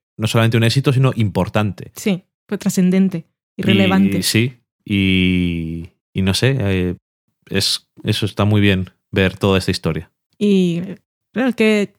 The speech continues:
Speaker 2: cuando, si te encuentras la historia, ves que es una historiaza, porque, claro, era otra época y lo que pasa en otras partes del mundo,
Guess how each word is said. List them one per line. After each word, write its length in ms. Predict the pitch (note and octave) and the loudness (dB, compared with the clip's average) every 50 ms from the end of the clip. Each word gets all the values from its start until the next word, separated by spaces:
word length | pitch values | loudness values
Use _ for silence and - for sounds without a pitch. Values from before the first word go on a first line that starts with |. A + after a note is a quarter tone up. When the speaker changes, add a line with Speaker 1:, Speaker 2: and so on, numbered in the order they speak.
| _ | _
Speaker 2:
cuando, 540 | - G3+ G#3 G#3 G#3 F#3 G3 G3 F#3+ F#3 E3 | -4 -2 0 2 2 2 2 2 0 0 -2
si 140 | - G#3+ F#3+ | -2 -2 0
te 80 | G3+ G3 | 2 2
encuentras 420 | G3 G3 G#3 G#3 G#3+ A#3 B3 B3+ | 2 4 4 2 4 4 4 4
la 80 | B3+ A#3+ | 4 2
historia, 480 | - - - G#3+ G#3 A#3 B3 C4 C4 | 0 0 0 0 2 2 2 2 4
ves 320 | A3 G3 G3 G3 G#3 G3+ - | 4 2 2 2 0 0 -2
que 100 | - G3+ | -2 -2
es 140 | G3 - | -2 0
una 460 | G3 F#3+ F#3+ F#3+ F#3+ F#3 F3+ E3+ E3 E3+ | 0 0 2 2 2 0 0 -2 -2 -4
historiaza, 640 | F3 F3 - - F3 E3+ F3+ G#3+ B3+ - F#3 E3 | -4 -6 -6 -6 -4 -4 -4 -4 -6 -6 -8 -10
porque, 800 | - _ - F#3+ F3+ F3+ - - F#3+ F#3 F3+ F3+ F3 E3+ E3+ F3+ - _ _ _ - - - - _ - | -8 _ -4 -4 -4 -4 -4 -4 -2 0 0 0 0 0 -2 -4 -10 _ _ _ -20 -20 -20 -20 _ -4
claro, 280 | - A3+ A3 A3 G#3+ G3+ | -2 0 2 4 4 4
era 360 | G3+ G3 G3 G3+ G3 G3 G3 | 4 4 4 4 4 4 4
otra 300 | G3 F#3 G#3 G3 G3 G3+ A3 | 2 2 2 2 2 2 2
época 540 | G#3 - A#3 G#3 - A#3+ A#3+ B3 B3+ B3+ A#3 | 2 0 -2 0 0 0 2 2 2 2 2
y 800 | G#3+ G3 F#3+ F#3+ F3+ F3+ F3+ F3 F3 F3 F3 E3+ E3+ E3+ E3+ E3 | 4 4 4 4 4 4 4 4 4 4 2 2 2 2 0 0
lo 260 | E3+ E3+ E3+ D#3+ D#3 | 0 0 -2 -2 -4
que 120 | - F3 E3 | -4 -4 -2
pasa 1160 | - F3 F3 F3 - - F#3 F3+ F3+ F3+ F3+ F3 F3 F3 F3 F3 E3+ F3 F3 E3+ E3+ E3+ E3+ F3 | 0 0 0 0 0 0 0 2 2 2 2 2 2 2 2 0 0 0 0 -2 -2 -2 -2 -2
en 120 | E3+ F3 | -2 -2
otras 200 | F3 - F#3 F3+ | -2 0 -2 -2
partes 260 | - F#3 F3+ - F#3+ | -2 -2 -2 0 2
del 140 | F#3+ F#3 F3 | 2 2 4
mundo, 680 | F3 F3+ F#3 G3 G3 G3 G#3 G#3+ G#3 G3+ G3 F#3+ F#3+ | 4 4 4 4 2 2 2 0 0 0 0 -2 -4